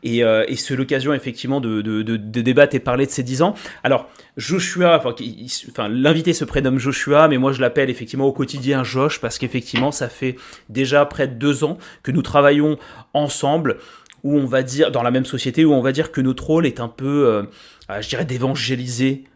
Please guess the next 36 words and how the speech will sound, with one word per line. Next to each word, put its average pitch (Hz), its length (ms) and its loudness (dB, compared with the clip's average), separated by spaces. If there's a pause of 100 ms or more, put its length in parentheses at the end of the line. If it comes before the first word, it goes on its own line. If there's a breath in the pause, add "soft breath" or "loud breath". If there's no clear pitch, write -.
(120)
euh, 104 480 2
Chromebook, 131 540 -2
Chrome 135 320 2
O 139 60 2
S 139 100 -2
sur 131 120 -6
le 120 40 -4
marché 120 260 -4
français, 147 480 0 (280 loud breath)
euh, 90 520 -2 (540)
ouais, 135 240 4
prêcher 135 320 -2
un 117 80 0
peu 120 140 -2
la 113 80 4
bonne 117 180 2
parole. 135 380 6
Bon, 113 120 -2
on 110 40 0
n'est 117 80 0
pas 131 100 2
non 131 140 0
plus 151 220 -6
dans, 123 200 2 (220 loud breath)
dans 120 180 -4
une 123 140 0
religion, 135 420 2
dans 131 140 0
une 131 160 0
secte, 147 200 4
mais 127 80 0
vous 120 140 -2
m'avez 127 160 4
compris, 143 560 -4
apporter 131 480 -4
finalement 147 420 0